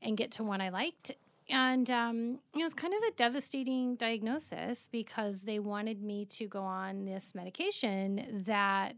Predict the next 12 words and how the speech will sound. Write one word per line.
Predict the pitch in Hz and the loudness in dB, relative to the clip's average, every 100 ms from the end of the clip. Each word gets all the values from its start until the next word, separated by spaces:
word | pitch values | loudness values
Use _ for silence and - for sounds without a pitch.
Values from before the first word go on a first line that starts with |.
| 262 | -12
would | - 202 220 208 202 202 196 196 - - - - _ _ _ _ _ | -10 -6 -4 -2 -2 -4 -6 -8 -14 -20 -20 -20 _ _ _ _ _
pretty, | - 294 269 | 0 4 4
pretty | 262 - 302 | 0 0 2
heavy | 240 226 220 | 4 2 2
duty | 214 202 196 | 2 0 -2
stuff, | - - - - | -4 -8 -10 -8
like, | 202 202 _ _ | -6 -6 _ _
you | 247 | -8
know, | 240 - | -6 -6
stuff | - 208 - | -4 -4 -4
cancer | 202 196 226 | -4 -2 -2
patients | 214 226 - 208 202 214 - - | -4 -4 -4 -4 -4 -4 -6 -6